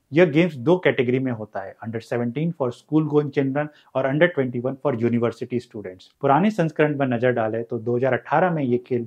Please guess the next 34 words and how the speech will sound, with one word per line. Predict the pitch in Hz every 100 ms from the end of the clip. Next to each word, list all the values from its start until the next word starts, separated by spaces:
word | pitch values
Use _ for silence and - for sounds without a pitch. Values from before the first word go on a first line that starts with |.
| 107
दिल्ली | 127 165
में | 160 127
आयोजित | 113 113 110
हुआ | 110
था | 104 110
और | - _ _ 123
इसकी | - 135
विजेता | 110 110 117 123 117
हरियाणा | 120 110 117 127
रही | 110 101
थी। | 98 101 - _ _ -
फिर | 127
दो | 123
हज़ार | 120 117
इक्कीस | 123 - 202 165
में | 156
खेल | - 135
हरियाणा | 120 120 131 165
में | 156
आयोजित | 123 110 113 -
हुआ | 107
था | - 110 _ _ -
और | 120
उसका | - 120
विनर | 113 139 139
हरियाणा | 120 113 113 110
ही | 120 151
था। | - 98 _ _
रोनाल्डो | 123 131 147 180 180
joined | 170 170 165 -
अल | 151 156
नसर | 151 156 160
फुटबॉल | - 131 135 135
क्लब। | - 104